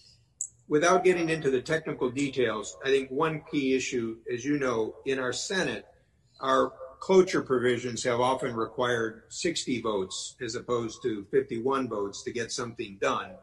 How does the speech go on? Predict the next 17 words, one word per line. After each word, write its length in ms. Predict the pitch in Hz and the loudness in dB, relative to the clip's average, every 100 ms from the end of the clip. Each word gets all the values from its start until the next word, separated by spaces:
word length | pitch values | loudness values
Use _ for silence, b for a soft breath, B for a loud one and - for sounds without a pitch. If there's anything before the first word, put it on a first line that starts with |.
| _ - | _ -18
except 340 | - - 113 - | -10 -6 -6 -6
for 100 | 90 | -4
budget 360 | 110 117 117 | -2 -2 -4
reconciliation 880 | 104 101 104 95 113 107 117 113 110 | -6 -6 -8 -10 -8 -6 -4 -6 -8
legislation. 720 | 95 92 92 - 104 - - _ _ _ _ _ - | -10 -10 -12 -12 -10 -12 -16 _ _ _ _ _ -4
And 120 | 175 | 0
that 160 | 240 | 0
might 240 | 247 214 196 | 2 2 2
change. 460 | 202 220 196 - - | 0 0 -2 -8 -8
This 200 | - - | -6 -4
is 120 | 135 | 0
where 180 | 139 135 | 2 2
democracies 840 | 131 135 139 147 - 127 123 - | 2 0 0 0 0 -2 -4 -4
have 200 | 123 123 | -4 0
to 100 | 139 | 0
evolve. 400 | - 127 156 - 104 | 2 0 -2 -4 -8
I, 160 | 120 | -8